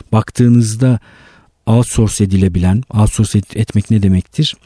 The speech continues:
Bir işi başkasına yaptırabilmek demektir. Mesela siz bir girişim sahibi olarak dijital pazarlamanızı outsource edebilirsiniz. Parasını vererek başkalarına yaptırabilirsiniz.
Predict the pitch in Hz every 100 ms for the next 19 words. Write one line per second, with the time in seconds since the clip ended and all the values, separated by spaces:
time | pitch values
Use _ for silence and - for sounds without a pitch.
0 | _ - 127 127 104 - 160 147 110 -
1 | 113 120 135 120 - 107 101 98 98 -
2 | 82 76 - - - - - 113 - 95
3 | 90 80 - - 107 95 98 92 98 95
4 | - 104 - 95 90 92 87 101 151 -
5 | - 104 107 - 120 - 101 101 95 90
6 | 90 95 98 143 113 98 - 120 107 95
7 | 90 90 - - - - _ _ - _
8 | - 107 107 101 98 104 113 - 104 -
9 | 95 95 131 117 - 98 85 156 - -
10 | 156 -